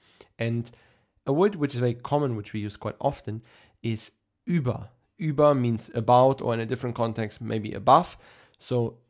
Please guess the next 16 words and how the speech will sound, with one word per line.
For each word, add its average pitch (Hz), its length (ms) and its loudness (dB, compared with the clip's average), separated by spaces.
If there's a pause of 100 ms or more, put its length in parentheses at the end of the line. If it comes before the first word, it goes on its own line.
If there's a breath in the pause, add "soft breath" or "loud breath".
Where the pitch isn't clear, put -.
(140)
über, 147 440 0 (240)
this - 160 -12
is 120 120 -10
quite - 300 -8
nice. 95 260 -8
Or 113 260 -2 (120)
überqueren, 131 960 2 (100)
to 120 120 -8
cross, - 360 -2
for - 140 -10
example, 110 260 -4
like 107 180 -6
to 117 60 -10
cross - 360 -4
a 113 120 0
river. 123 320 0